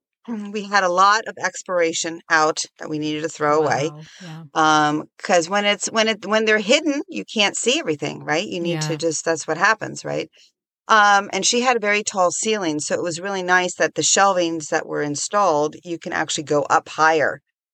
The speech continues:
Speaker 1: So, you know, the items that, um, she didn't use that much, of course, we put up top, and then
Speaker 2: Mm-hmm.
Speaker 1: down below was a lot more usable.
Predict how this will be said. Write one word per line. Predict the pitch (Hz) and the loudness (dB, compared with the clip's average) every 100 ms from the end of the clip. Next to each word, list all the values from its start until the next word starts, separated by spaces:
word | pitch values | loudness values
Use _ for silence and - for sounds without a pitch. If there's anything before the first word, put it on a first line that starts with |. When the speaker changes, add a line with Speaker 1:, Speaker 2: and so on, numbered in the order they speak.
| _ | _
Speaker 1:
So, | - - 185 170 160 160 | -6 2 4 6 6 4
you | 156 185 | 2 -2
know, | 156 147 | -2 0
the | 165 | 2
items | 160 160 160 160 156 147 - - | 4 4 2 0 -2 -4 -6 0
that, | 156 139 131 - | 4 4 2 -6
um, | 160 151 147 | -8 -6 -2
she | - | -2
didn't | 147 143 | -2 -4
use | 170 214 | -4 -2
that | 202 165 | 0 0
much, | 175 165 | 0 -2
of | 151 - | -4 -6
course, | 151 - | -6 -6
we | 139 | -10
put | - 127 | -6 -4
up | 123 - | -4 -4
top, | - 202 180 185 _ - - - | 0 4 4 2 _ -20 -18 -2
and | 165 | 0
then | 156 | 0
Speaker 2:
Mm-hmm. | 151 | 0
Speaker 1:
down | 147 143 | 0 0
below | 147 156 151 147 147 _ _ _ 160 151 | 2 4 4 2 0 _ _ _ -14 -2
was | 160 151 | -2 0
a | - | -2
lot | 143 139 | 0 0
more | 147 131 | -2 -8
usable. | 143 151 151 143 127 | -4 -2 0 -2 -4